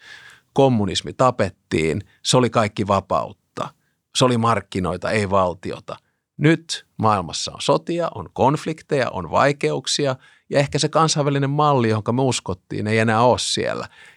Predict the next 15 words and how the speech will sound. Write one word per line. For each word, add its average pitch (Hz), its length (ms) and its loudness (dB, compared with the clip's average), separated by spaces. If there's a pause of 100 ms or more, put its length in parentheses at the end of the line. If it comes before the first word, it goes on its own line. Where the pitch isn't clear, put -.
Eli 117 180 2
murroksen 131 520 2
aikana 107 320 0
me 95 80 -4 (120)
käperrytään 90 680 0
vähän 98 220 -4
sisäänpäin. 104 680 -6 (260)
Jossain 143 440 0
vaiheessa 190 440 -2 (200)
se - 160 0
avautuminen 131 580 2
lähtee 135 320 0
uudestaan. 104 580 -2
Meidän 113 260 0
opiskelijoille 156 680 0